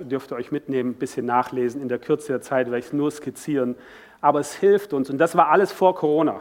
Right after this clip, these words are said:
Corona war nicht in Sicht. Wir haben das nicht gesehen. Erstens, es bricht eine neue Zeitepoche an. Also da musst du nicht sehr prophetisch sein, um zu sagen, „Ja,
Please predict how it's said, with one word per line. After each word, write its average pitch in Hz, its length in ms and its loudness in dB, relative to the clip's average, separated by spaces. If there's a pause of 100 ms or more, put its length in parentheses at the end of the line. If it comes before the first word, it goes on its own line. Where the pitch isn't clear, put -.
(140)
Corona 147 400 4
war 123 100 4
nicht 139 440 0
in 160 100 0
Sicht. - 420 -8 (420)
Wir 127 80 -2
haben 123 100 -2
das 113 220 -10
nicht 147 280 -2
gesehen. 110 460 -8
Erstens, 156 560 2 (300)
es - 160 -6
bricht 226 320 4
eine 170 220 8
neue 208 420 6
Zeitepoche 185 920 4
an. 147 300 2 (880)
Also 156 220 4
da 156 100 8
musst 170 240 2
du 160 60 2
nicht 165 240 4
sehr 151 160 4
prophetisch 170 560 0
sein, 147 360 2 (360)
um 147 180 2
zu - 140 -4
sagen, 131 340 4
„Ja, 127 160 4